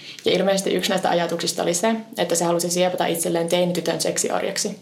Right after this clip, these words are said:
Kun Garrido oli kaksikymmentäyksivuotias, niin sitä syytettiin neljätoistavuotiaan tytön seksuaalisesta ahdistelusta mut sit tuomio jäi saamatta, kun se tyttö ei halunnutkaan todistaa oikeudessa, koska, ö, sillä oli poliisi vihjannut, että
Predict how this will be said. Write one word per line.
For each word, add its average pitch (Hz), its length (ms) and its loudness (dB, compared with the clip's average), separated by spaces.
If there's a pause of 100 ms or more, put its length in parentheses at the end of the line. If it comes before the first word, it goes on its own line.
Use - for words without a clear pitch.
(360)
Kun 180 100 0
Garrido 214 380 2
oli 190 100 0
kaksikymmentäyksivuotias, 214 1000 0
niin 180 140 0
sitä 180 120 2
syytettiin 185 440 2
neljätoistavuotiaan 180 720 2
tytön 175 220 0
seksuaalisesta 175 600 0
ahdistelusta 214 600 0 (500)
mut 175 80 2
sit 175 140 0
tuomio 190 300 4
jäi 170 180 2
saamatta, 165 380 0
kun 160 100 0
se 165 100 0
tyttö 156 260 -2
ei 156 60 2
halunnutkaan 165 420 0
todistaa 175 360 0
oikeudessa, 196 600 2 (520)
koska, 165 560 2 (460)
ö, 160 120 2
sillä 165 220 2
oli 165 300 0
poliisi 175 360 2
vihjannut, 160 480 0
että 151 380 0